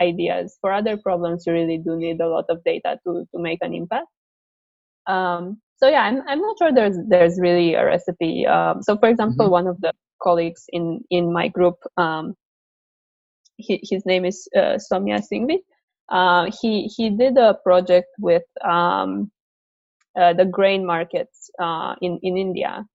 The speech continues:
Speaker 1: Um, and, and he, they, he helped them create an, an auction, a bidding system um, that would actually make sh-, um, information about pricing more easily available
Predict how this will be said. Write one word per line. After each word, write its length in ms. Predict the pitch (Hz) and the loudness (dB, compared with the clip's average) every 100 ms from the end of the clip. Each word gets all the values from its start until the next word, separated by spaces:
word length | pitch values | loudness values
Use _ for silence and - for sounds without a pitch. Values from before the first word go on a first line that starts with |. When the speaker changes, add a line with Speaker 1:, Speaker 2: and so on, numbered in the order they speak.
| _ _ _ - | _ _ _ -12
Speaker 1:
Um, 360 | 180 180 170 170 | -6 -6 -6 -6
and, 160 | 202 190 208 | -6 -6 -6
and 160 | 202 - | -8 -8
he, 80 | - | -12
they, 220 | 202 190 - | -6 -6 -8
he 240 | 214 208 208 | -10 -8 -4
helped 260 | 214 214 | -6 -4
them 420 | 208 190 175 170 | -6 -4 -4 -8
create 380 | 170 190 175 175 | -2 0 2 2
an, 240 | 180 175 165 | 0 -2 -6
an 140 | 185 175 | -4 -2
auction, 400 | 202 - - - | -2 -4 -6 -4
a 80 | 180 | -2
bidding 300 | 208 196 190 | 0 0 -4
system 600 | - 170 - - - - - _ _ _ _ | -8 -10 -10 -14 -12 -14 -18 _ _ _ _
um, 540 | 190 180 170 - - - 202 | -2 0 0 -2 -6 -8 -4
that 200 | 190 180 | 2 2
would 180 | 190 180 | 2 2
actually 840 | 175 175 - 185 175 170 170 170 - - | 2 0 -2 0 0 -2 -4 -8 -12 -8
make 500 | 196 190 185 180 180 - - | -6 -4 -4 -4 -8 -16 -20
sh-, 300 | - - _ - | -20 -20 _ -6
um, 420 | 185 170 170 - 190 - _ _ _ _ _ _ _ _ - | -2 -2 -2 -8 -16 -20 _ _ _ _ _ _ _ _ -6
information 840 | 247 240 214 196 214 190 185 180 - | -4 -2 -2 -2 -2 -2 -2 -4 -4
about 380 | 190 180 175 - | -2 0 -2 -4
pricing 500 | 180 220 - 320 339 | -4 -4 -6 -4 0
more 260 | 233 180 - | 0 0 0
easily 400 | 202 196 190 185 | -2 0 2 4
available 600 | 180 180 175 175 175 | 2 0 0 2 2